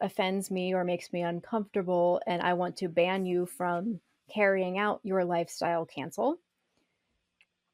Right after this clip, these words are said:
Then there's the, "You did or said something controversial, and you're getting too much negative attention, so we're just gonna sever ties with you to make the attention stop"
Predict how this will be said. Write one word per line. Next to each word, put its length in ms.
Then 320
there's 320
the, 460
"You 200
did 220
or 100
said 240
something 380
controversial, 1040
and 260
you're 80
getting 340
too 200
much 260
negative 320
attention, 680
so 640
we're 180
just 260
gonna 220
sever 300
ties 340
with 160
you 140
to 60
make 240
the 120
attention 440
stop" 480